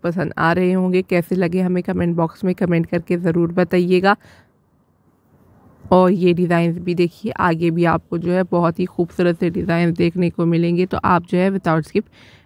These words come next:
वीडियो को एंड तक ज़रूर देख लें। ये भी बहुत ही लाइट वेट है देखिएगा, और ये यूनिक डिज़ाइंस है सारे ही। और भी choker necklace and all के डिज़ाइंस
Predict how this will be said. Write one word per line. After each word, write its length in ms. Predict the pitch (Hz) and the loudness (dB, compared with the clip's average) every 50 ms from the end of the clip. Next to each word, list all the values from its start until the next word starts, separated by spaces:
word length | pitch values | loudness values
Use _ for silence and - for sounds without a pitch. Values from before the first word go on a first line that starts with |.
| _ - | _ 0
वीडियो 300 | 190 208 196 175 180 170 | 2 4 6 6 4 4
को 100 | - 202 | 4 0
एंड 220 | 180 190 175 151 - | 0 0 -2 -2 -2
तक 140 | 180 196 214 190 - | -2 -2 -2 -2 -2
ज़रूर 320 | 165 165 160 165 165 160 | 0 2 2 4 2 2
देख 300 | 151 165 165 156 - - | 2 0 -2 -2 -2 -2
लें। 220 | 185 180 180 285 381 - _ _ _ _ _ _ _ _ _ _ _ _ _ _ _ _ _ - | -2 0 0 0 -2 -4 _ _ _ _ _ _ _ _ _ _ _ _ _ _ _ _ _ -2
ये 140 | 202 202 214 | 2 4 4
भी 120 | 208 220 208 | 6 4 2
बहुत 400 | 185 202 196 214 196 196 - - | 2 2 2 2 2 2 2 0
ही 60 | 226 | 0
लाइट 340 | 196 185 170 165 170 170 - | 2 2 2 2 0 0 0
वेट 240 | 175 185 185 185 190 | 2 0 2 2 0
है 100 | 208 196 | -2 0
देखिएगा, 580 | 190 185 185 - - 190 175 180 196 208 320 - _ _ _ _ _ _ _ _ _ _ _ _ _ _ _ _ _ - | 2 0 0 0 0 0 0 2 2 0 0 -2 _ _ _ _ _ _ _ _ _ _ _ _ _ _ _ _ _ -2
और 240 | - 180 175 - - _ _ _ _ _ - | 0 0 0 0 -2 _ _ _ _ _ -6
ये 300 | - 185 180 185 175 - - _ _ _ - - - _ _ - 202 | -2 2 4 4 4 2 -2 _ _ _ -18 -18 -18 _ _ -12 -8
यूनिक 440 | 175 190 190 175 180 185 196 202 202 | -2 0 2 2 4 4 2 2 2
डिज़ाइंस 520 | 214 208 175 175 170 175 170 175 196 - 220 | 2 2 2 2 2 2 2 0 0 0 -2
है 60 | 208 | -4
सारे 320 | - - 185 170 165 170 | -2 0 0 2 2 0
ही। 280 | 196 196 214 233 359 349 _ _ _ _ _ _ _ _ _ _ _ _ _ _ _ _ _ | 0 0 0 -2 -2 -4 _ _ _ _ _ _ _ _ _ _ _ _ _ _ _ _ _
और 260 | - - 185 190 190 190 | -2 2 4 6 6 6
भी 140 | 190 226 | 4 2
choker 360 | 208 - 202 190 170 - 196 190 | 0 2 0 -2 0 0 -2 0
necklace 420 | 185 180 165 - 185 185 185 - | 0 -2 0 0 0 0 0 0
and 140 | 196 185 185 | 0 0 2
all 240 | 175 175 170 170 - | 2 0 0 -2 -2
के 100 | - 185 | -4 -4
डिज़ाइंस 420 | 175 185 180 180 170 165 175 185 | -2 -2 -2 0 0 0 0 -2